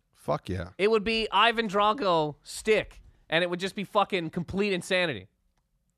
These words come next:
Speaker 1: Yeah.
Speaker 2: Um, what the fuck was I trying to say? Damn it!
Speaker 1: <laughs>
Speaker 2: This fucking world. Okay, so you saw the goddamn thing.
Speaker 1: Yeah.
Speaker 2: I am a man from not this country, correct? So I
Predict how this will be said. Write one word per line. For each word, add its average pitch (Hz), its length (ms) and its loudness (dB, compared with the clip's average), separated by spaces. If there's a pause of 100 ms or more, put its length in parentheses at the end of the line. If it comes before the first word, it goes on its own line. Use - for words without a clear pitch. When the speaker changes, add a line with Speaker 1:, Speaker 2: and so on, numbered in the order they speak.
(640)
Speaker 1:
Yeah. 117 280 4 (340)
Speaker 2:
Um, 175 600 2 (640)
what 175 160 -8
the 160 80 -12
fuck 151 220 -4
was 139 100 -10
I 135 60 -8
trying 127 220 -8
to 123 60 -8
say? 127 400 -8 (920)
Damn 494 480 8
it! - 360 -8
Speaker 1:
<laughs> 135 60 0 (600)
Speaker 2:
This 175 260 -2 (100)
fucking 202 420 4
world. 320 560 6
Okay, 214 220 0
so - 120 -8
you 202 80 -6
saw 254 300 2
the 254 100 2
goddamn 214 500 2
thing. 127 280 -6 (160)
Speaker 1:
Yeah. 107 300 4
Speaker 2:
I 359 520 4
am 285 380 4
a 233 80 4
man 247 360 0
from 208 200 -2
not 214 280 2
this 214 180 0
country, 175 420 -2
correct? 180 400 -2
So 190 260 -2
I 320 420 4